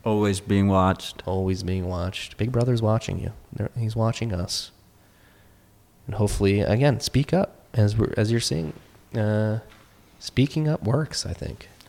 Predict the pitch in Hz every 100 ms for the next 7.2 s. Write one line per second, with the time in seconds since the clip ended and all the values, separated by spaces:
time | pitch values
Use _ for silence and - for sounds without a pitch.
0 | - 113 113 123 127 143 131 127 98 110
1 | - 113 123 135 - - - _ _ -
2 | - - - - 104 - - - - _
3 | - - - _ _ - - 123 123 120
4 | 117 92 - - - _ - - - 104
5 | - 92 - - 104 117 - 98 104 107
6 | 101 - - 92 104 110 117 - 92 95
7 | 101